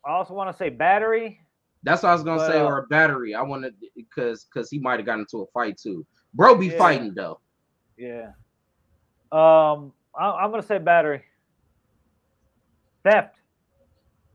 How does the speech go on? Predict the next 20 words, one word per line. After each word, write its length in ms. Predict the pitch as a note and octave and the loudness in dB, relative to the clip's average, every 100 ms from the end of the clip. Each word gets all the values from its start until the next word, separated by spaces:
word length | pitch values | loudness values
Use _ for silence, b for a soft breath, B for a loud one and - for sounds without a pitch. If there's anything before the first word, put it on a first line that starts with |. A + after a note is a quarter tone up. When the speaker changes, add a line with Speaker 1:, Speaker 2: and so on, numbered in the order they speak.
| _ _ _ - | _ _ _ 4
Speaker 2:
Damn! 600 | F#4 G#4+ G4+ F4 E4 - | 6 8 8 6 6 4
I 480 | F#4 - - G#4+ D4+ | 2 4 6 6 6
was 200 | G4 G4 | 4 4
thinking 300 | F#4 F#4+ F4+ | 4 0 2
that 240 | F4+ F#4+ - | 4 4 4
shit 400 | E4 F4 - F4 | 2 2 0 0
too, 160 | E4 | 2
dog. 460 | C#4+ C#4+ D4+ C#4 G3+ | 4 6 8 6 4
Like, 320 | F#3+ D#3+ A#2+ | 0 0 -4
damn, 440 | F3+ G#3+ F#3 D#3 C#3+ | -2 0 0 -2 2
Darvell 600 | D#3 C3+ F#3 B3+ G#3+ B2+ | 0 2 2 4 2 -2
Speaker 1:
Yeah. 80 | |
Speaker 2:
be 60 | A#2+ | -6
stealing 380 | A2 A#3 G#3 D3+ | 0 0 0 -4
this 160 | C#3 | -8
shit 280 | - D3 B2+ | -8 -8 -8
too, 220 | F#3+ F#3 | -8 -8
though. 320 | D3 G#2+ E2 - _ _ _ _ _ _ _ _ _ _ _ _ _ _ | -6 -8 -10 -14 _ _ _ _ _ _ _ _ _ _ _ _ _ _
Speaker 1:
So, 1040 | G#3 B3 B3 A#3 G#3 F#3+ E3+ D#3 C#3 C3+ C3 | 2 6 8 6 6 4 2 0 -4 -6 0
Bianca, 600 | A#3+ C#4 A#3+ A3 D3+ | 2 2 4 2 2